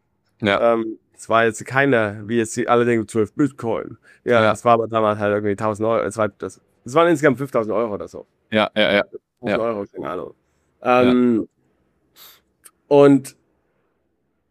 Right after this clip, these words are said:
Speaker 2: ja, also die, die, die, äh, long story short, ähm,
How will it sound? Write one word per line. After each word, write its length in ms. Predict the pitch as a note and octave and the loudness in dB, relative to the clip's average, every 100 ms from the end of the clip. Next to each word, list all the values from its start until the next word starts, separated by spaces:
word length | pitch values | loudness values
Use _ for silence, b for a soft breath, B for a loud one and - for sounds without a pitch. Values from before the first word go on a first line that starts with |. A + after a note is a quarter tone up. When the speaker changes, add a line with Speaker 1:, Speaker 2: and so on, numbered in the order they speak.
| _ | _
Speaker 2:
ja, 300 | - D3 F#3 | 0 2 2
also 320 | F#2+ A#2+ A#2 B2 | 0 -2 0 0
die, 320 | B2 B2 A#2+ | 2 0 0
die, 380 | A#2+ A#2 A#2 A2 | 0 0 0 -2
die, 440 | A#2 A2+ A2+ G#2 | -4 -2 -4 -4
äh, 520 | - - A#1+ G1+ D#2+ | -6 -12 -14 -12 -6
long 220 | B2 C#3+ | 0 0
story 260 | C#3+ C#3+ B2+ | 0 0 0
short, 440 | - C#3+ D3 D#3 - | 0 2 2 0 -2
ähm, 760 | A#2+ A#2 A2+ A2 G#2+ G2 E2+ | 0 2 0 0 -2 -4 -10